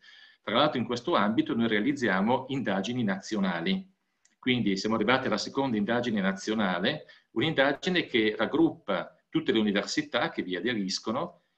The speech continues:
in maniera tale da usare uno stesso strumento di rilevazione per rilevare i comportamenti di mobilità e, eh, questa cosa è partita tanti anni fa con la prima indagine come sfida,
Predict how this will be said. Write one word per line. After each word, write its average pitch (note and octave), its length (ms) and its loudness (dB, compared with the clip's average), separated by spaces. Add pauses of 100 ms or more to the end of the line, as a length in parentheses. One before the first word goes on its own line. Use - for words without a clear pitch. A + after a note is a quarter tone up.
(200)
in B2 120 -4
maniera C#3 380 0
tale E3 220 2
da E3+ 100 0
usare A2+ 480 0
uno A2+ 120 2
stesso F3+ 340 -2
strumento C3+ 460 -6
di G#2+ 80 0
rilevazione F#2+ 960 -4 (640)
per C3+ 160 2
rilevare C#3 520 2
i G#2 60 -2
comportamenti B2+ 640 -2
di A2+ 100 0
mobilità C#3+ 720 -2 (380)
e, D#3 260 6
eh, A#2+ 360 4
questa - 300 0
cosa E3 280 2
è - 60 0
partita A2 920 0
tanti C3 320 -4
anni A#2 160 2
fa C3 260 0
con A2+ 100 -2
la G#2+ 100 0
prima C3 200 0
indagine A2 540 0
come A#2 200 0
sfida, G#2+ 720 0